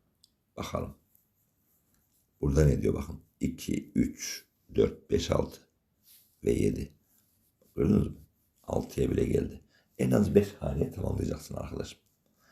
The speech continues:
Periyodik olarak bak. İki, üç, dört, beş, altı. Şaşmaz. Başka uyan var mı?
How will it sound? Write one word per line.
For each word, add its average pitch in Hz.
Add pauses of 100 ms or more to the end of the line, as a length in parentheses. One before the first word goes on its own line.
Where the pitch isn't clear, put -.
(760)
Periyodik -
olarak -
bak. - (180)
İki, -
üç, -
dört, -
beş, -
altı. - (300)
Şaşmaz. - (760)
Başka -
uyan 67
var 67
mı? -